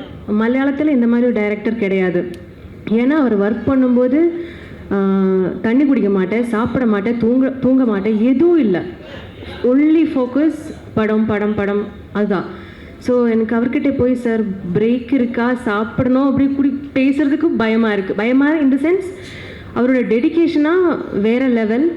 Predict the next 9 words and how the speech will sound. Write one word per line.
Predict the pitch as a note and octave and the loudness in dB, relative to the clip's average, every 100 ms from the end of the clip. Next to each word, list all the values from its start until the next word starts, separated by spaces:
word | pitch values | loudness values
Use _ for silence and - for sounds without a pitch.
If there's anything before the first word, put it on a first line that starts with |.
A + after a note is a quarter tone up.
| - - - | -6 -14 -18
So, | - A#3 | -4 -2
அப்போ | G#3+ A3+ A3+ | -2 0 0
எனக்கு | G#3+ G#3 A3 | 0 0 0
இந்த | G#3 G3+ G3 F3+ F3 - - | 0 0 0 -2 -4 -8 -4
ஹெல்த் | G#3+ D4 D4 | 0 0 0
ப்ராப்ளம்ஸ் | C4 B3+ C4+ | 0 0 0
இருக்கு | C#4 C#4 | 0 0
நான் | C4 B3 | 0 0
சொல்லல. | A3+ A#3+ G3 | 0 2 0